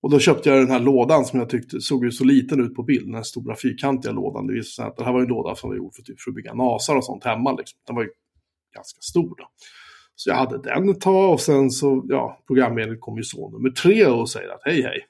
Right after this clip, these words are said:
Eh, och, eh, dator nummer två <laughs> som jag hade, den hade jag ju stoppat i så här trettiotvå gig ram och verkligen öst på, liksom, och köpte dyrast jag kunde köpa och sådär.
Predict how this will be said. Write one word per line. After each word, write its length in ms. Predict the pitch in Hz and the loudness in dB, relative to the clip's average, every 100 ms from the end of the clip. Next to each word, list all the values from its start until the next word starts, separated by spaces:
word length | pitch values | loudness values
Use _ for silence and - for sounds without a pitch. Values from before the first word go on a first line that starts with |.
| _ _ _ _ _ _ _ _ _ _ _ _ _ 139 | _ _ _ _ _ _ _ _ _ _ _ _ _ -6
Eh, 440 | 123 120 123 127 - _ | -2 -2 -2 -6 -8 _
och, 460 | 127 127 - - | 0 0 -4 -4
eh, 320 | 127 123 120 - _ | -2 0 -2 -6 _
dator 460 | 143 143 135 123 127 | -2 2 2 2 2
nummer 260 | 127 127 127 - | 4 2 0 -2
två 140 | 160 196 - - | 2 2 0 -10
<laughs> 200 | - _ | -18 _
som 280 | - 135 135 | 0 4 6
jag 120 | 131 | 6
hade, 420 | 131 107 107 107 _ _ _ _ _ _ _ | 4 2 -6 -8 _ _ _ _ _ _ _
den 180 | - 143 | -2 2
hade 160 | 160 156 | 4 6
jag 40 | |
ju 60 | 139 | 6
stoppat 280 | 147 - 117 | 6 0 -4
i 40 | |
så 100 | 113 | -4
här 60 | - | -2
trettiotvå 500 | 131 - - 117 120 | -2 -2 -6 -4 -4
gig 320 | 123 110 123 | -6 -2 2
ram 300 | 175 127 104 98 | 2 2 -2 -6
och 60 | |
verkligen 320 | 107 - 139 | -6 0 0
öst 300 | 117 113 - - | 0 -4 -6 -2
på, 240 | 151 80 - | 0 0 -4
liksom, 200 | - 113 | -10 -8
och 40 | |
köpte 280 | - 120 117 | -8 -8 -8
dyrast 400 | 120 113 101 104 | -4 -4 -6 -10
jag 60 | - | -12
kunde 160 | 104 | -10
köpa 320 | - - - | -8 -10 -12
och 80 | - | -16
sådär. 200 | - _ | -16 _